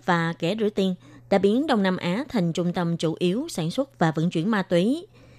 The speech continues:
Khi các tổ chức tội phạm này ngày càng bành trướng thành tổ chức xuyên quốc gia,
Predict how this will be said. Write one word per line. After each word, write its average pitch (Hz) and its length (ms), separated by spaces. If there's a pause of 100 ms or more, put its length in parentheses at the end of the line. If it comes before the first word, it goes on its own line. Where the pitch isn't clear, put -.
(180)
Khi 254 220
các 320 160
tổ 202 100
chức 311 180
tội 180 140
phạm 175 240
này 185 240
ngày 180 160
càng 170 260
bành 175 160
trướng 190 300
thành 165 280
tổ 160 140
chức 285 180
xuyên 190 200
quốc 233 180
gia, 208 220